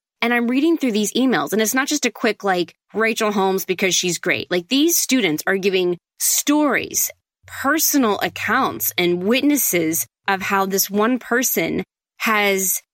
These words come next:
you know, through Christ, single-handedly changed their lives and deepened their relationship with the Lord in the ways that Rachel does. So obviously I went with this and I'm like, "Okay, Holy Spirit, here we go." So I reach out to Rachel. She agrees to do the podcast.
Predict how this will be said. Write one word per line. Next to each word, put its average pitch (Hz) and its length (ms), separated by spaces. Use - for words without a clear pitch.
you 214 100
know, 190 80
through 285 280
Christ, 165 460
single-handedly 233 800
changed 196 420
their 165 140
lives - 580
and 185 220
deepened 240 400
their 196 100
relationship 180 640
with 165 140
the 165 120
Lord 185 360
in 190 140
the 185 120
ways 175 260
that 165 120
Rachel 175 300
does. 220 320
So 240 240
obviously 214 760
I 185 520
went 180 240
with 156 180
this - 240
and 196 80
I'm 180 80
like, 170 180
"Okay, 330 300
Holy 233 240
Spirit, 240 300
here 247 360
we 254 160
go." 202 220
So - 140
I 175 40
reach 247 220
out 214 140
to 196 100
Rachel. 226 500
She 226 220
agrees 226 300
to 196 80
do 180 40
the 175 160
podcast. 196 540